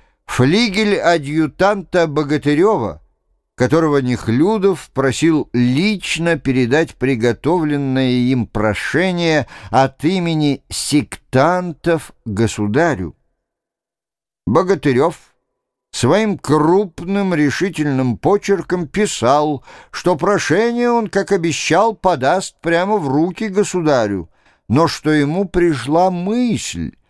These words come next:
не лучше ли Нехлюдову прежде съездить к тому лицу,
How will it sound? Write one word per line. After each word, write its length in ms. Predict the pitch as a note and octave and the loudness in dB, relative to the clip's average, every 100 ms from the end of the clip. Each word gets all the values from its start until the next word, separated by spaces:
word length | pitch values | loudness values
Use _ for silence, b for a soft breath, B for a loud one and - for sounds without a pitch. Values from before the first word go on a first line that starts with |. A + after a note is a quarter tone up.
| _ _ - | _ _ 0
не 260 | B2+ F#3 | 4 4
лучше 520 | F#3 A3 B3+ - A#3 | 4 2 -2 -4 -6
ли 160 | A#3+ A#3+ | -2 0
Нехлюдову 1200 | B3 B3+ G3+ A3+ A#3+ B3 A#3 E3 B2+ B2 B2 A2+ | 0 0 -2 -2 0 2 4 2 2 0 0 0
прежде 920 | - D#3 F#3 A#3+ B3 G#3 F3 F#3 - | 0 0 2 2 0 -2 0 0 0
съездить 1040 | - C3+ E3 G3 A#3+ A3 D#3 A#2 B2 B2 - | -6 -8 -6 0 2 4 2 0 -4 -4 -8
к 100 | - | -4
тому 420 | E3 E3+ F3+ D#3 | 0 0 0 0
лицу, 800 | C#3 C#3+ - - B3+ C4 E3 | 2 0 -4 -6 -2 0 0